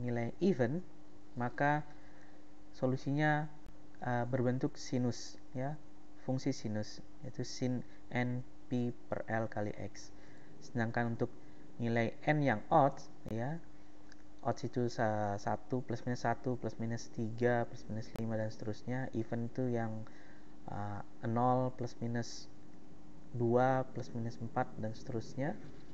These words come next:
Maka yang odd ini fungsi solusinya adalah fungsi cosinus.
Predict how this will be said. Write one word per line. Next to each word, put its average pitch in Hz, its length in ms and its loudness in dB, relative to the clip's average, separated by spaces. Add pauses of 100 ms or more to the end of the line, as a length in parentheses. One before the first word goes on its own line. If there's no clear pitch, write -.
(1000)
Maka 120 240 2
yang 120 240 2
odd 117 160 0
ini 135 320 2
fungsi 127 720 2 (400)
solusinya 131 720 2
adalah 123 400 2 (240)
fungsi 120 480 0
cosinus. 104 640 -2